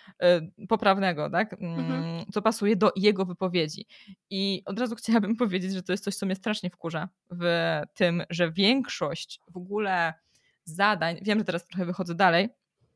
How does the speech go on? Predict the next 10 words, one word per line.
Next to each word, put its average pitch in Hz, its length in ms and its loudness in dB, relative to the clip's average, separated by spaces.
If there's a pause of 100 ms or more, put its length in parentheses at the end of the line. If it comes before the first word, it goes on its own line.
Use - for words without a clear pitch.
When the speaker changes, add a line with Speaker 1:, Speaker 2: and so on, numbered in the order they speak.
(400)
Speaker 1:
to 190 80 -2
się 180 80 -4
tyczy 196 180 -4
nie 180 100 2
tylko 220 300 2
luk, 165 220 -2
ale 165 200 2
luk 165 200 -4
w - 40 -14
szczególności, 170 720 -4